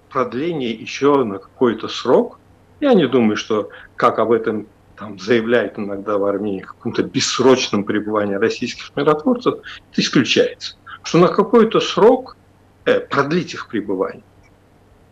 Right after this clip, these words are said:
Очень придется России постараться. Но если это поведение будет квалифицироваться как,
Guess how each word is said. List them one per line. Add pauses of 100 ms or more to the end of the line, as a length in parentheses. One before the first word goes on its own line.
(200)
Очень
придется
России
постараться. (300)
Но
если
это
поведение
будет
квалифицироваться
как,